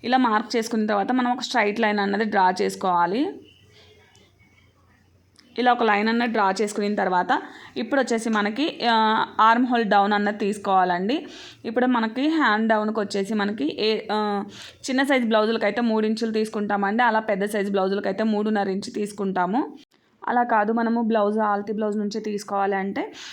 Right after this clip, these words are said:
ఇలా మనము పైనుంచి ఆరు ఇంచులు మనకి హ్యాండ్ లెంత్ కరెక్ట్గా మనకి ఎంతైతే ఉందో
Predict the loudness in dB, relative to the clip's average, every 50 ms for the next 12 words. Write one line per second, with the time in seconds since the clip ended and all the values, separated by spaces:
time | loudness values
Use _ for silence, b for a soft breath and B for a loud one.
0 | B B B -2 0 2 2 2 2 2 0 0 2 0 0 2 2 0 0 0
1 | 0 -2 -2 -2 0 0 2 2 2 2 0 0 -2 -2 -4 -2 -2 -2 -2 -2
2 | -2 0 0 2 2 2 2 2 2 0 0 -2 -4 -4 -4 -4 -4 -4 -6 -6
3 | -2 -2 0 0 -2 -2 -2 -2 -2 -2 -2 -2 -2 -2 0 -2 0 0 0 -2
4 | -2 -2 -2 -4